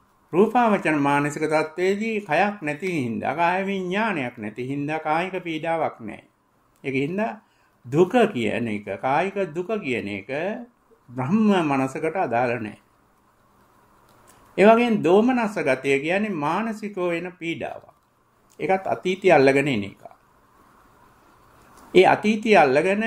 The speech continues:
මනසෙන් එන දුක දෝමනස්සය. දෝමනස්සයත් රූපාවචර මානසික තත්ත්වයේ තුල නැහැ. එහෙනම් මෙන්න මේවා තමයි ප්‍රධාන දුක්. ඒතර ආලාර කාලාම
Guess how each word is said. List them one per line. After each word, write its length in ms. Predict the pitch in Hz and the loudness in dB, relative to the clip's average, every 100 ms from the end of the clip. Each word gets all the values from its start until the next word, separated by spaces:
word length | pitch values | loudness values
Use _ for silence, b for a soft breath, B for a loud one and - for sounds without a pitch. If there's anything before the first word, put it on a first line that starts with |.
| 226 | -4
මනසෙන් 560 | 160 139 165 190 233 208 | -4 -4 -4 -6 -6 -6
එන 140 | 170 135 | -6 -8
දුක 200 | 117 117 113 - - - - | -10 -6 -4 -4 -8 -20 -16
දෝමනස්සය. 800 | 139 147 131 87 80 _ - - | -4 -4 -4 -8 -12 _ -20 -20
දෝමනස්සයත් 1000 | - 165 233 226 156 - 113 107 160 220 214 _ _ _ _ _ _ _ _ _ _ _ _ - | -6 -2 -2 -2 -6 -8 -4 2 2 2 -2 _ _ _ _ _ _ _ _ _ _ _ _ 4
රූපාවචර 640 | 180 175 160 151 151 156 | 6 8 6 6 2 -2
මානසික 440 | 151 131 131 131 | 0 0 -2 -4
තත්ත්වයේ 380 | 131 127 127 135 | -4 -4 -4 -8
තුල 280 | 139 - 139 | -8 -10 -8
නැහැ. 220 | 131 101 - _ _ _ _ _ _ _ | -8 -10 -16 _ _ _ _ _ _ _
එහෙනම් 280 | - 175 214 | -12 -6 -4
මෙන්න 240 | 208 196 208 | -4 -2 -2
මේවා 280 | 202 208 | -2 -2
තමයි 180 | 208 220 | -4 -6
ප්‍රධාන 460 | 214 196 196 208 208 | -4 -4 -2 0 0
දුක්. 200 | 175 - _ _ _ _ _ _ _ _ _ _ _ - - - - - | -2 -8 _ _ _ _ _ _ _ _ _ _ _ -20 -20 -20 -20 -20
ඒතර 240 | - 120 | 2 6
ආලාර 340 | 107 107 110 120 | 8 8 6 6
කාලාම 340 | 127 127 131 | 8 8 6